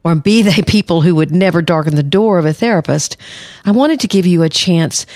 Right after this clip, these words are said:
to hear how a psychologist or a mental health professional thinks, so that I could shed some light,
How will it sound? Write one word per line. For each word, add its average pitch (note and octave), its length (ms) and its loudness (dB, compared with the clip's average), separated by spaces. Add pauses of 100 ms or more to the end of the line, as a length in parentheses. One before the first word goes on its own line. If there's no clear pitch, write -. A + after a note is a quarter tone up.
(200)
to F#3 60 -4
hear E3 420 -2
how E3 240 -2
a D#3+ 80 0
psychologist D#3 760 -2
or D#3 60 0
a D3+ 40 0
mental D#3 200 0
health D3+ 260 -4
professional D3+ 680 -2 (420)
thinks, - 460 -2 (720)
so - 140 0
that F#3+ 120 2
I F3+ 100 0
could F3 160 -2
shed C4 260 0
some A#3+ 160 0
light, D#3+ 320 0